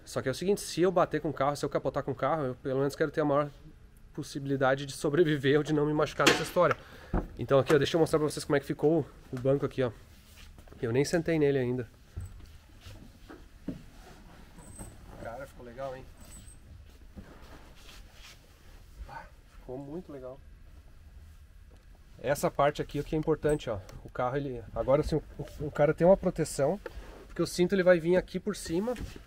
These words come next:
e vai prender no Santo Antônio. Então o cinto vem de cinco pontas aqui, segura o cara bem no banco. O banco ele é bem largo aqui assim nas laterais, ó.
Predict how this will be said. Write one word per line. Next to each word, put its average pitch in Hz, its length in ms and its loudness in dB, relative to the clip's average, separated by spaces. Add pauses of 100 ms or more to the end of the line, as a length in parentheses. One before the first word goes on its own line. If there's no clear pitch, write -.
(100)
e 156 60 -6
vai 170 160 4
prender 170 320 0
no 175 180 2
Santo 208 280 -2
Antônio. 180 380 0 (560)
Então 151 160 2
o - 20 4
cinto 196 300 2
vem 180 160 4
de - 60 -6
cinco 208 220 0
pontas 180 380 2
aqui, 170 240 -4
segura 175 280 -4
o 180 40 -4
cara 180 200 -2
bem 160 220 -4
no 208 80 -2
banco. 170 360 -2
O - 20 -4
banco 151 260 -2
ele 175 120 0
é - 20 0
bem 147 220 -4
largo 175 320 -2
aqui 151 100 -12
assim 143 180 -12
nas 143 140 -4
laterais, 135 520 -6
ó. 131 120 -6